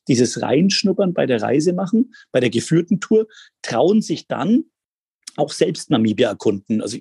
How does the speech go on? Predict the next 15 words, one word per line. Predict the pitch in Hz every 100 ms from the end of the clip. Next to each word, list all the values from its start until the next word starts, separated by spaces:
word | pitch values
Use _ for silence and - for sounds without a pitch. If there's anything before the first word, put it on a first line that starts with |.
| -
auch | 110
da | - 123
jetzt | 131 120 - - -
bei | -
den | 104 107
nächsten, | 127 -
also | 123
ich | 113
habe | 117
noch | 120
zwei | - 110 107
Reisen | 104 143 202
jetzt, | 202 -
die | -
anstehen, | 208 196 220 247